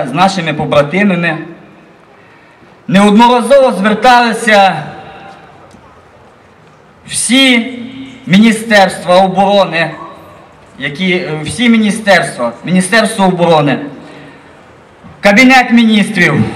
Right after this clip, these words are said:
Верховну Раду ми просили, ми їх умоляли: «Дайте нам зброю». Нам не потрібна була високоточна зброя, не потрібні були танки,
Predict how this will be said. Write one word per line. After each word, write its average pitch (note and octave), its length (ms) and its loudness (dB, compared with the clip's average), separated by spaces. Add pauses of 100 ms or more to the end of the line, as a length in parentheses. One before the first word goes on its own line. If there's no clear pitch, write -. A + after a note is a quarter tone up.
(160)
Верховну A#3 640 4
Раду F3+ 600 -2 (520)
ми F#3+ 160 2
просили, F3+ 560 -2
ми D#3+ 120 0
їх G#3 320 0 (1700)
умоляли: G#3+ 760 2
«Дайте G#3+ 380 0
нам F#3 260 2
зброю». D3 480 -2 (840)
Нам A#3 220 2
не C4+ 100 2
потрібна C4+ 420 2
була B3 240 2
високоточна A#3+ 800 0
зброя, F3+ 440 0 (880)
не E3+ 100 -2
потрібні A#3+ 400 2
були A3 240 2
танки, G#3 600 0